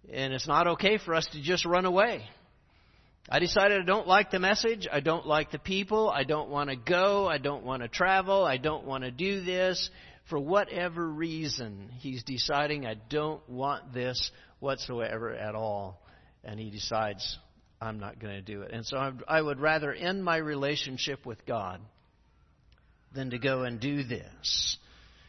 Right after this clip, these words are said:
And so he is leaving the presence of the Lord. However, when you do that,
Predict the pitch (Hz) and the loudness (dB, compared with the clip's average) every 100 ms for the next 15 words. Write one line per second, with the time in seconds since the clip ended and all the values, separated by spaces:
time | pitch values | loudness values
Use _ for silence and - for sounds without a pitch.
0 | - _ - 110 143 123 135 123 107 135 | -20 _ -12 -4 -2 -2 0 -2 -2 -4
1 | 143 185 185 143 131 131 131 117 - - | 0 0 0 0 0 0 -4 -6 -8 -2
2 | 170 147 139 123 120 - - - _ - | -2 0 -4 -6 0 0 0 -6 _ -20
3 | _ _ _ 123 120 120 120 117 101 92 | _ _ _ -4 -2 -2 -2 -2 -4 -10
4 | - - - _ _ _ _ - - _ | -16 -20 -20 _ _ _ _ -20 -20 _
5 | _ _ _ 123 135 151 156 175 170 175 | _ _ _ -2 0 0 0 0 2 4
6 | 240 208 151 139 151 175 | 4 6 6 6 4 2